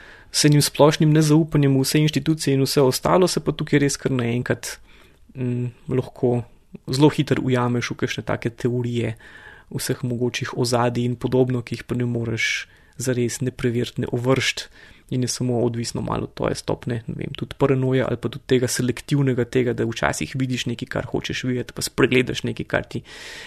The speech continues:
eh, ne gre v tvoj pojmovni okvir. Eh, tukaj pa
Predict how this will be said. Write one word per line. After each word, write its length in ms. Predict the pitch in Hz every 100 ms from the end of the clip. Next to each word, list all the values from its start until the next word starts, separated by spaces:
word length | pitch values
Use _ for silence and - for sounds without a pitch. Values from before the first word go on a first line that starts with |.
| - - -
eh, 100 | -
ne 180 | 170 135
gre 200 | 123 -
v 120 | -
tvoj 260 | - 123 120 - - - 131 -
pojmovni 460 | 131 127 135 127
okvir. 400 | 120 - 131 131
Eh, 260 | 117 123 117 113
tukaj 280 | 151 151 147
pa 160 | 127